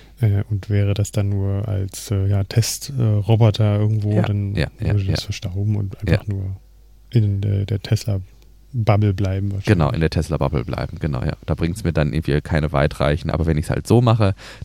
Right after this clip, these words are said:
Speaker 2: dann greift das ein M K B H D in seinem Video auf irgendwie
Speaker 1: Mhm.
Speaker 2: mit einer Reichweite von, wie gesagt, lass mich grad mal aufs Video, äh, klicken hier,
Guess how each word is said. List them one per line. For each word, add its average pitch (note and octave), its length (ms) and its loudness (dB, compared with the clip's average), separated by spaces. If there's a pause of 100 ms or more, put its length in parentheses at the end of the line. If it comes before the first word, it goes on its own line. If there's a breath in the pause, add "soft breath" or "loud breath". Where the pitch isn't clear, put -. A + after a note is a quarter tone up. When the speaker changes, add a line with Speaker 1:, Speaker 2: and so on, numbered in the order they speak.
Speaker 2:
dann F2 240 4
greift E2+ 420 2
das G2 220 2
ein E2+ 180 4
M G2 240 2
K F#2+ 200 2
B F#2 200 -2
H F2 300 2
D A2 140 2
in G#2 180 0
seinem F2 260 2
Video A2+ 320 4
auf A2 340 2
irgendwie G#2 720 0
Speaker 1:
Mhm. A2 140 0
Speaker 2:
mit G#2 160 4
einer E2 140 2
Reichweite F2+ 640 2
von, E2 260 -4
wie F2+ 40 -4
gesagt, F2+ 200 -2
lass - 180 -4
mich F#2+ 120 -4
grad - 200 -2
mal E2+ 60 0
aufs E2+ 160 -2
Video, F#2 480 2
äh, E2 300 0
klicken F#2 340 -4
hier, F#2 380 2